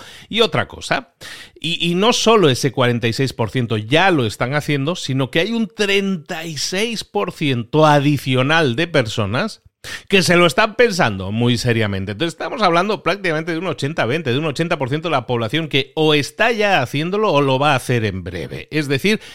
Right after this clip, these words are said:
tener un negocio en paralelo. ¿Cuál es el razonamiento que hay detrás de esto? Bueno, si tomamos este dato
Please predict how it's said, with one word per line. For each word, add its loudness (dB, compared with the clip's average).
tener 0
un 0
negocio -2
en -2
paralelo. -6
¿Cuál 2
es -2
el 2
razonamiento -2
que -6
hay -2
detrás -2
de -2
esto? -4
Bueno, 0
si -6
tomamos 0
este 2
dato 0